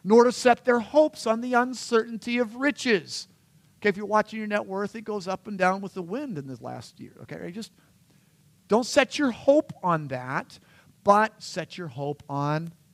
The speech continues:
who? God, who richly provides us with everything to enjoy. So some of us try to hide. No, no. He's richly provided us with things to enjoy.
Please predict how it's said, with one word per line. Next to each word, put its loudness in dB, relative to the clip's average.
who? -2
God, 0
who 4
richly 0
provides -2
us -6
with -8
everything -6
to -10
enjoy. 2
So -12
some -4
of -8
us -8
try 0
to -6
hide. 2
No, -16
no. -12
He's -4
richly -4
provided -4
us -16
with -8
things -12
to -12
enjoy. 2